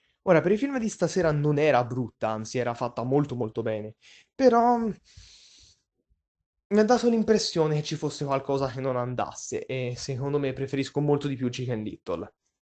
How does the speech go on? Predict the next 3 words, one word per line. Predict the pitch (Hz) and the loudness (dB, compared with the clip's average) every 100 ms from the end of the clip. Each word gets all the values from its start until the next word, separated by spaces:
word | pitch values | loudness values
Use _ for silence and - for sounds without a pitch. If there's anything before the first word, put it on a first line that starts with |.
| - | -10
per | 120 | -4
adesso. | 110 - - - 107 _ _ _ _ _ - - - - - _ - _ _ _ - - | -4 -4 -12 -16 -18 _ _ _ _ _ -20 -20 -20 -20 -20 _ -20 _ _ _ -10 0
Ehm, | 160 151 147 139 135 | 2 2 0 -2 -4